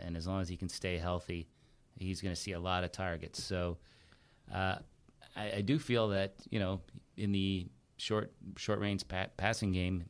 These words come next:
he'll, he'll, he'll be effective. I mean, it's probably gonna cost him some, uh, "Hey, uh, hey, Brandon, go long" kind of <laughs> plays, but, uh, I think he'll be okay. Um, the same with Decker. I mean,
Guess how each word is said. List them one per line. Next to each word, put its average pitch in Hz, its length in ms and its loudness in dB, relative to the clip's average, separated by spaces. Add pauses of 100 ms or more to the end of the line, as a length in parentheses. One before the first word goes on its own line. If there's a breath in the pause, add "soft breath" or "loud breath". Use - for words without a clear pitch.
he'll, 98 220 0
he'll, 95 300 -6 (180)
he'll 98 120 -6
be 92 140 -4
effective. 95 460 -2
I 92 60 0
mean, 92 160 -2
it's - 100 -6
probably 95 300 0
gonna 90 160 -2 (680 soft breath)
cost 95 300 2
him 92 140 -2
some, 92 300 -4
uh, 90 200 -4 (120)
"Hey, 98 260 2
uh, 90 180 4 (460)
hey, 110 100 2
Brandon, 104 340 0
go 98 180 -2
long" 101 340 0
kind 98 200 0
of 98 100 2
<laughs> - 80 -6
plays, 107 320 2
but, 98 320 2
uh, 92 220 6 (380 soft breath)
I 117 120 10
think 131 200 2
he'll 107 100 4
be 98 200 4
okay. 95 720 2
Um, 90 400 -2 (180)
the 156 100 -2
same 127 240 2
with 98 120 -2
Decker. 95 360 0 (640 soft breath)
I 104 60 2
mean, 104 420 4